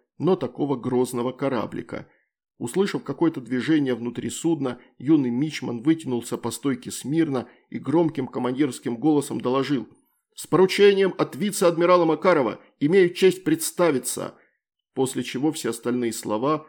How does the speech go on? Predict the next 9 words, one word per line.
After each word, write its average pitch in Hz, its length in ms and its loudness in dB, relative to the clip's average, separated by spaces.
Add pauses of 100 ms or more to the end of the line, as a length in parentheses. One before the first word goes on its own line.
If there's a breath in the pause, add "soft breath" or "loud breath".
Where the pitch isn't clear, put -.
у - 100 -8
него 117 200 -2
застряли 113 500 -4
в - 140 -10
горле, 131 440 0 (240)
ибо 120 240 -2
дверь 123 380 -2
рубки 120 380 -6
распахнулась, 135 840 -4